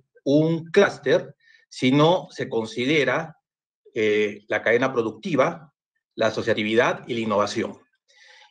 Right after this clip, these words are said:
Y tengo que decir algo que de repente va a sonar un poco raro, pero en mi opinión, todavía en el Perú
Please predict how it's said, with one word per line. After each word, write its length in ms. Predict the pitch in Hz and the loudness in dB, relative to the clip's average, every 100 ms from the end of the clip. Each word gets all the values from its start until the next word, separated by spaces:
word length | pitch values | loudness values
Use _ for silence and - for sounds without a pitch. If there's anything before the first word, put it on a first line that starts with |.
| - | -8
Y 260 | 180 - | -8 0
tengo 180 | - 262 | 4 4
que 100 | 254 | 6
decir 260 | 190 - 226 | 2 4 4
algo 180 | 220 196 | 4 6
que 80 | |
de 60 | 139 | 4
repente 440 | 139 139 214 208 | 4 4 4 6
va 80 | 185 | 4
a 40 | 190 | 4
sonar 280 | 185 185 | 2 2
un 100 | 196 | 2
poco 240 | 196 196 170 | 2 4 4
raro, 420 | 175 175 - - _ _ _ _ _ _ _ | 4 2 0 -6 _ _ _ _ _ _ _
pero 460 | 127 127 131 - - | 2 4 4 0 -6
en 220 | 123 127 | -2 0
mi 60 | 135 | 2
opinión, 760 | 147 147 220 262 254 - - _ _ _ | 2 4 6 4 2 -6 -18 _ _ _
todavía 400 | 123 123 220 269 | 4 4 4 4
en 80 | 240 | 4
el 140 | 160 | 2
Perú 500 | 143 151 220 240 - | 2 4 2 -2 -12